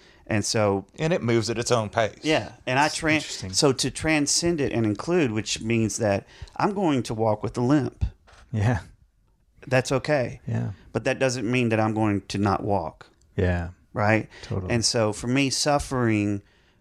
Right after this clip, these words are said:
Speaker 1: and, and it not having any meaning whatsoever to that sense of,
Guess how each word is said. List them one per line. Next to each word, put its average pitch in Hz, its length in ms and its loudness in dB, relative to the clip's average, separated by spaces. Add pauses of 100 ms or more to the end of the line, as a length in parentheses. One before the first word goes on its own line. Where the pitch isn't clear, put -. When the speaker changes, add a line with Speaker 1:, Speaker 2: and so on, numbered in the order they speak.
(340)
Speaker 1:
and, 113 240 0
and 117 140 2
it 104 140 0
not 131 240 0
having 117 500 0
any 135 220 0
meaning 120 480 0
whatsoever 95 760 0 (200)
to - 100 -2
that 120 200 0
sense - 420 -2
of, 101 260 -4